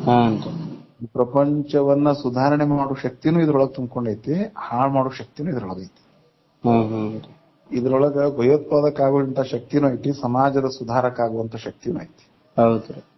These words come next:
Speaker 2: ಏನೆಲ್ಲ ಕೊಡುಗೆಯನ್ನು ಕೊಟ್ಟು ಹೋಗುವಂತಹ ತಾಕತ್ತು ಐತಿ, ಹಾಳ್ ಮಾಡಿ ಹೋಗುವಂತ ತಾಕತ್ತು ಐತಿ.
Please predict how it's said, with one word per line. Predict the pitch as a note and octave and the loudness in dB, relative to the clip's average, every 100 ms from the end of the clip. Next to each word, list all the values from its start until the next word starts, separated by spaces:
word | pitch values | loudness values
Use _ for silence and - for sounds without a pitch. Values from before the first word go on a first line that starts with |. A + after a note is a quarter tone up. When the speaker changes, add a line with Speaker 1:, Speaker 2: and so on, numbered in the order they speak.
| _ _ _ - | _ _ _ 0
Speaker 2:
ಏನೆಲ್ಲ | C3+ D3+ D#3 D#3 D#3+ | 4 6 4 4 2
ಕೊಡುಗೆಯನ್ನು | D3+ C#3 D#3+ E3 D#3 D3+ D3 | 2 2 2 0 2 2 0
ಕೊಟ್ಟು | D3 C#3+ C#3+ | -2 -2 0
ಹೋಗುವಂತಹ | C#3 C#3+ C#3 C3+ C#3 | 2 2 -2 -2 -4
ತಾಕತ್ತು | C#3 A2+ - D#3+ - C#3 | -4 -8 -2 -2 0 -2
ಐತಿ, | A#2 D3 D#3+ - - | 0 0 -2 -2 -12
ಹಾಳ್ | - C#3+ E3+ | -4 0 0
ಮಾಡಿ | F3 D#3 | 0 -2
ಹೋಗುವಂತ | C#3 C3 C3 B2 | -2 -2 -4 -6
ತಾಕತ್ತು | C#3+ A2+ G#2+ G2+ - G#3+ G3+ | -8 -8 -10 -14 -14 -8 -8
ಐತಿ. | - _ | -8 _